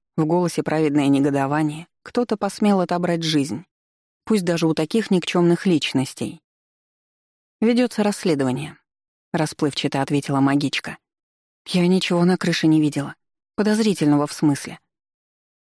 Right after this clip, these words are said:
Веста начала судорожно припоминать события минувшего вечера.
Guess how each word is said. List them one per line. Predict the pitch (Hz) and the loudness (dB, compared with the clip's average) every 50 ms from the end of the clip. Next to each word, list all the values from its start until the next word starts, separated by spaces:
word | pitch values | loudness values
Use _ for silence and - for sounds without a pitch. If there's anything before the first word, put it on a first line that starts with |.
| _ _ - | _ _ -2
Веста | 170 156 151 - - 151 | 0 0 0 0 0 2
начала | 147 143 - - 160 151 147 | 2 2 0 0 -2 -2 -2
судорожно | - - 170 170 156 151 143 139 147 143 135 | -2 -2 0 0 0 0 0 0 0 0 0
припоминать | - 143 - - 143 143 147 156 160 160 | 0 -2 0 2 2 4 4 4 2 0
события | - - 139 139 147 147 147 - 151 143 | -2 -4 -2 0 0 0 0 0 2 2
минувшего | 143 143 143 143 139 - - 147 143 147 | 4 4 4 2 0 0 -2 0 0 0
вечера. | 143 135 131 - - 147 - - | 0 0 -2 -4 -6 -10 -10 -12